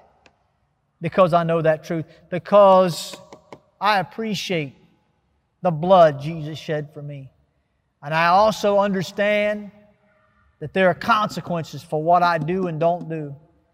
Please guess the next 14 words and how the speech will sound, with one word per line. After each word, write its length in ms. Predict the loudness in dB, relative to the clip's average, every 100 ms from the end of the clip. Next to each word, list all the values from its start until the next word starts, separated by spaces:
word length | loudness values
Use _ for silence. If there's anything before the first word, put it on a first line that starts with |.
| _ _ _ _ _ -12
And 100 | -2
I 180 | 2 4
also 460 | 4 4 2 -2 -2
understand 800 | -2 -4 -2 0 0 0 -2 -10 -20 -16
that 160 | -10
God 340 | 2 4 6 4
has 160 | 0 0
a 40 |
lot 500 | 0 6 6 4 -4
more 480 | -4 2 4 4 2
for 400 | -6 0 2 2
me 460 | -2 -6 -6 -12 _ _ -8
than 160 | -6
just 440 | 0 0 0 -12